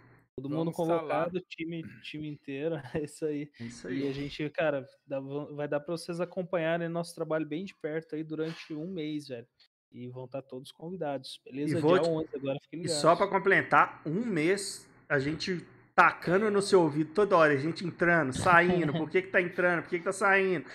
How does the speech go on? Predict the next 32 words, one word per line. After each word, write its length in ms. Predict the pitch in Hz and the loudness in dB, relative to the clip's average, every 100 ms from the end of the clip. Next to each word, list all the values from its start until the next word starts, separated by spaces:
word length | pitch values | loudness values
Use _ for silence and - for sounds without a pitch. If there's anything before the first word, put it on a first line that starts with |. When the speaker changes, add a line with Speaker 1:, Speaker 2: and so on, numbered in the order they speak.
| - _ | -20 _
Speaker 3:
Comprei 440 | 208 202 208 220 | 2 6 10 12
aqui, 400 | 226 226 233 220 175 | 10 8 6 10 10
aí 100 | 151 | 10
depois 240 | 165 202 | 8 6
eu 60 | 175 | 6
fechei 400 | 208 196 233 247 | 6 6 10 10
ali, 520 | 240 247 240 208 165 | 10 6 4 4 2
enfim, 360 | 170 - 175 135 | -2 -2 -4 -4
dá 180 | 120 151 | 2 4
pra 100 | 160 | 4
pegar 340 | - 156 151 | 2 6 6
muita 240 | 147 156 180 | 6 0 -4
coisa, 380 | - 135 135 - | -4 -4 -4 -4
é 80 | 135 | -4
um 120 | 156 | -2
mês 240 | 135 147 | -4 -4
de 80 | 175 | -4
muito 320 | 131 120 117 | -4 -6 -6
aprendizado, 580 | 135 - - - 110 - | -6 -6 -6 -6 -8 -8
pode 160 | 131 131 | -8 -8
ter 60 | |
certeza, 400 | - 160 160 175 | -8 -4 -4 -2
e 120 | 277 - _ _ _ _ _ _ _ | -6 -8 _ _ _ _ _ _ _
gratuito, 500 | 131 143 - 107 - | -2 -2 -2 -8 -6
hein? 80 | 120 - - - - _ _ _ - _ _ _ - | -8 -8 -10 -12 -20 _ _ _ -20 _ _ _ -10
Speaker 2:
E 160 | 143 | -6
o 200 | 165 151 123 101 | -4 -4 -8 -8
Breaking 520 | 143 196 214 - 170 | 0 0 -2 -6 -8
Greg 460 | 117 139 170 180 131 | -4 -2 -2 -2 -6
ali, 240 | 123 156 | -6 -6
ele 140 | 202 | -6
Speaker 1:
Valeu. 80 | 160 | -6